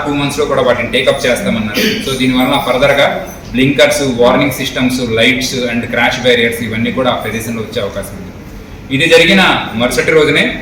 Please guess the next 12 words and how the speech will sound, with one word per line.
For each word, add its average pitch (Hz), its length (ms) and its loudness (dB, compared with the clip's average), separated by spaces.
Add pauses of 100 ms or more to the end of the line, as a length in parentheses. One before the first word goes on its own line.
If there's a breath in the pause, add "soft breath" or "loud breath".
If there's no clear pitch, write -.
(520)
ఐదు 151 260 2
కిలోమీటర్ల 156 460 4
దూరం, 98 280 -6
అది 110 120 -6 (100)
దాటిన 147 240 4
తర్వాత - 380 0 (160)
ఐదు 127 180 2
కిలోమీటర్ల 135 440 0
దూరంలో 120 680 0 (380)
మార్నింగ్ 127 400 0 (540)
ఏడు, 127 160 2
ఏడున్నర 123 400 2